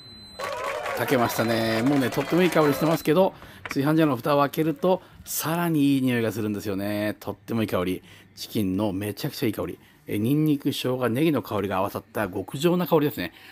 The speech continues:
それでは、えー、カオマンガイいただきます。チキンがね、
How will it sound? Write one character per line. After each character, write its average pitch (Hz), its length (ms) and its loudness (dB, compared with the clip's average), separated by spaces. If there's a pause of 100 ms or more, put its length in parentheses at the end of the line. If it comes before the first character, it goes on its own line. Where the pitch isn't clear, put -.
(120)
そ - 200 -8
れ 151 100 0
で 160 140 2
は、 170 260 4 (160)
え 117 140 -2
ー、 113 40 -4
カ 113 200 0
オ 113 40 -2
マ 110 140 0
ン 98 80 -4
ガ 113 80 0
イ 123 160 -2
い 104 60 -10
た 120 200 -4
だ 123 140 -2
き 110 160 -6
ま 98 260 0
す。 - 320 -8 (440)
チ - 100 -12
キ 143 160 0
ン 120 60 0
が 98 100 -2
ね、 92 240 -4